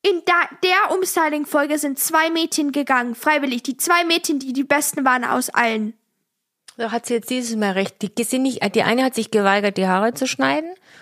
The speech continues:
Speaker 2: und hat dann lieber, und hat dann gesagt, ich
Speaker 1: Die
Speaker 2: gehe.
Speaker 1: Victoria's Secret Model, die wir
Speaker 2: Ja.
Speaker 1: wirklich, die ein-, wirklich aussieht wie Megan
Speaker 2: Die,
Speaker 1: Fox
Speaker 2: die
Speaker 1: und
Speaker 2: aussieht wie Megan Fox, die würde
Speaker 1: Die
Speaker 2: dir
Speaker 1: hätten
Speaker 2: gefallen,
Speaker 1: ihr,
Speaker 2: Michael.
Speaker 1: Mama,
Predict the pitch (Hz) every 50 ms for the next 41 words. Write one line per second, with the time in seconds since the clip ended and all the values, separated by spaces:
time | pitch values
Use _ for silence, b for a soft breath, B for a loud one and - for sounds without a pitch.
0 | b b b - 226 208 220 196 - 208 214 220 220 220 214 214 220 214 202 -
1 | - - 208 202 208 202 196 196 196 202 196 190 196 196 - - 180 - - -
2 | 381 180 370 359 311 370 - 349 330 320 302 311 311 - 349 330 - 381 370 359
3 | 330 330 339 349 349 370 359 349 - 320 285 285 302 277 262 285 285 - 320 294
4 | 285 - - 302 277 - - 254 254 262 269 285 285 294 277 262 254 247 - -
5 | 247 - 262 254 247 240 262 254 240 - 190 247 - - - - - - 247 247
6 | 240 220 196 196 214 220 - 233 190 190 190 185 185 180 175 180 180 - - -
7 | 233 - - - 196 196 208 247 320 339 320 339 415 415 381 370 370 - 381 -
8 | - 370 359 349 170 175 - - - 330 359 370 381